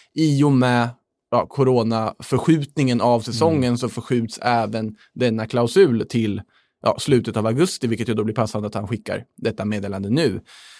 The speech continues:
Speaker 1: Eh, vi får väl se om det går så pass långt som en rättslig process, för annars så har han ju en utköpsklausul på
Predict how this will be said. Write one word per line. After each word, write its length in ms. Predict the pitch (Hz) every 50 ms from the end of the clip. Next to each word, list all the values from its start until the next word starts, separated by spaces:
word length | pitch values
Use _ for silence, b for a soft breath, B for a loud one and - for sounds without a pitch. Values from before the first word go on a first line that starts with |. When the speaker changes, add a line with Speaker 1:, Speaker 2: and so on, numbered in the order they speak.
| B B -
Speaker 1:
Eh, 200 | 117 110 107 107 95
vi 100 | 120 131 123
får 120 | - 147
väl 140 | 147 156 147
se 280 | - - 196 190 185
om 400 | 180 - 165 160 156 151 151 143
det 100 | 139 147
går 300 | 143 131 165 202 214 202
så 120 | 185 - -
pass 200 | - 143 135 127
långt 260 | 127 120 113 117 113
som 100 | - 117
en 60 | 117
rättslig 340 | 120 120 113 - - 110 104
process, 340 | - 117 110 - 110 107 -
för 100 | - -
annars 340 | 113 120 120 123 135 143 143
så 120 | - 151
har 160 | 147 143 123
han 100 | 127 143
ju 40 | 143
en 80 | 131 127
utköpsklausul 880 | 135 139 120 104 - 123 110 - - 123 117 113 - 165 165 165 143 135
på 320 | - 139 135 127 120 120